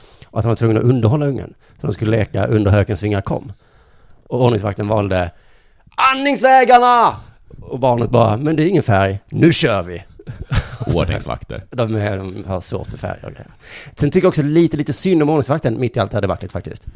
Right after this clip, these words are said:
Speaker 2: För att?
Speaker 1: Han, man ser i filmen hur han gör allt sin makt för att döda den här ungen.
Speaker 2: <laughs> Och misslyckas med
Speaker 1: Ja,
Speaker 2: det.
Speaker 1: och så går, och
Speaker 2: Ja.
Speaker 1: dessutom hamnar det på film.
Speaker 2: Ja, precis.
Speaker 1: Hans ordningsvaktskompisar måste ju vara såna.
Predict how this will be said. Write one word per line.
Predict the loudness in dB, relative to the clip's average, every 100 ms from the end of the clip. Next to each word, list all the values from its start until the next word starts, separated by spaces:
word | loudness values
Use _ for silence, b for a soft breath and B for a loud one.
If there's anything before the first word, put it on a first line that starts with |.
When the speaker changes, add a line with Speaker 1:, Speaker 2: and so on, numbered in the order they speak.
| -6
Speaker 2:
För | 0
att? | 0 -2 -10 B B B
Speaker 1:
Han, | -10 0 2 4 2 -2 -6 _ _ -4
man | -2
ser | 2 0
i |
filmen | 2 0 0 -2
hur | -2 0
han | 0 -2 -4 -6
gör | -4 -4 -4 -6
allt | -6 -6
sin | -8 -8
makt | -8 -8
för | -4
att |
döda | -2 -2
den | -4
här | -6
ungen. | -6 -6 -6 -6 4
Speaker 2:
<laughs> | 6 6
Och | 4 2
misslyckas | 2 0 -2 -10 -6 -4 -4 -4 -2
med | 4
Speaker 1:
Ja, | 4
Speaker 2:
det. | 2 -10 0
Speaker 1:
och | 2
så | 4
går, | 4 2
och | 2
Speaker 2:
Ja. |
Speaker 1:
dessutom | 4 4 2 2
hamnar | 0 2
det | 0
på | -4
film. | -6 -6 -2
Speaker 2:
Ja, | -2 0
precis. | -4 -8 -12 -12
Speaker 1:
Hans | -4 -2 0
ordningsvaktskompisar | 0 2 0 -2 -4 -6 -2 -2
måste | -2 -2
ju | -2
vara | 0
såna. | 0 -2 -2